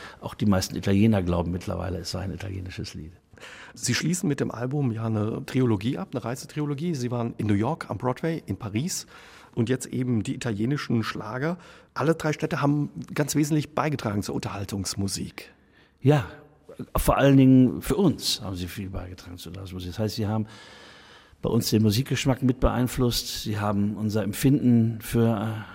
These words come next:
Speaker 1: äh, ein gutes und manchmal auch abseitiges Lied geschärft. Sie haben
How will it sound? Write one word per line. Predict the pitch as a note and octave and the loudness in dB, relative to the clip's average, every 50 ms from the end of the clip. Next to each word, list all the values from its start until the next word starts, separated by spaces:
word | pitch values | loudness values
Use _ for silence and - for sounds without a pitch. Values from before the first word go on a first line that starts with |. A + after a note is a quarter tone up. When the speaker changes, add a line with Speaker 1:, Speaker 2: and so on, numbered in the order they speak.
| - - - | -14 -14 -14
Speaker 1:
äh, | - A2 - D#2+ G2 | -14 -16 -16 -12 -6
ein | B2+ A2 A2 A2 A2 A2 G#2+ G#2 G#2 G#2+ G#2+ | -2 0 2 4 4 4 4 4 2 0 0
gutes | G#2+ A2 B2+ C3 C3+ G#2+ - | 2 2 2 2 2 0 0
und | A2+ | 0
manchmal | A2+ A2+ A#2+ A#2 D#2+ | -2 -2 -2 -2 -4
auch | A#2 | -4
abseitiges | B2 A2+ - - B2+ A#2 A2 - A2+ A#2 G#2 - | -8 -8 -6 -4 -4 -4 -4 -4 -6 -6 -6 -4
Lied | - A#2 A#2 - | -4 -6 -6 -6
geschärft. | - A2+ - - - A#2 A2 A2 A#2 A#2 - - - - - _ _ _ _ - - - - - - | -6 -6 -4 -2 0 0 0 0 -4 -6 -10 -14 -18 -20 -20 _ _ _ _ -20 -20 -20 -20 -20 -12
Sie | - C3 A2 A2 G#2 | -6 0 0 0 2
haben | F#2+ G#2 G#2 G#2 G2+ G2 G2+ G2 G2 F#2+ F#2 G#2 | 2 0 0 0 2 2 2 4 4 2 0 -2